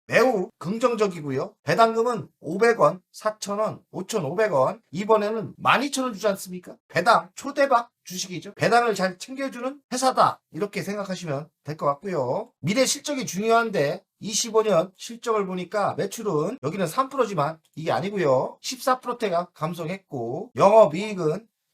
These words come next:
이천구십육억, 칠 프로대가 감소했습니다. 실적이 생각보다 좋지 않았는데 그 이유는 건설 경기가 침체된 영향이라고 합니다.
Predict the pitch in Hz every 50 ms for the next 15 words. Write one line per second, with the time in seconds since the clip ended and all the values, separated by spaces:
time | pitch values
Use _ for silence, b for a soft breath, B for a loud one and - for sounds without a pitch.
0 | _ - 170 208 202 - - 220 254 254 262 _ _ _ _ _ 185 185 208 196
1 | 156 160 196 196 202 151 139 139 170 196 - _ _ _ _ _ - - 254 254
2 | 247 - - 226 226 - 226 233 247 247 220 196 185 185 151 - - 139 135 123
3 | 110 - _ _ _ - - 269 269 - 294 285 254 269 196 175 180 185 - _
4 | _ - - 240 254 247 233 - 208 202 208 220 208 165 - - _ _ _ -
5 | - 214 - - - 226 - - - 180 220 233 233 226 214 190 170 139 135 -
6 | - _ _ - - 180 196 156 127 160 214 226 208 165 151 165 - _ _ -
7 | 139 170 214 214 226 233 214 180 185 196 202 208 202 208 214 185 127 - - -
8 | 262 - _ - 269 262 262 254 208 175 185 - _ _ _ _ - 147 185 196
9 | 196 196 190 185 185 214 208 185 160 160 160 160 147 117 - - -